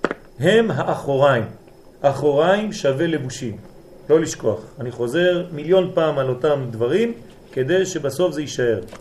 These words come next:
ועובדה שהדברים נשארים, ברוך השם. ובאמת רק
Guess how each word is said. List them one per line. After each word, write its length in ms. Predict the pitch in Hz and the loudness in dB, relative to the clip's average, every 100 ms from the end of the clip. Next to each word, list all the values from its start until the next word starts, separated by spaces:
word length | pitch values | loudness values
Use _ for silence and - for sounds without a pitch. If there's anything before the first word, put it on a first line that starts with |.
| - | -10
ועובדה 320 | 120 123 160 185 | -6 -4 -2 -2
שהדברים 420 | 165 131 147 151 | -4 -2 -4 -4
נשארים, 380 | 135 143 131 120 | -6 -4 -4 -6
ברוך 240 | 120 113 | -10 -12
השם. 200 | 110 110 - - - - - - - - - - - | -16 -16 -18 -20 -20 -20 -20 -20 -20 -20 -20 -20 -12
ובאמת 560 | 131 135 139 156 202 - | -2 4 4 4 0 2
רק 200 | 156 | 2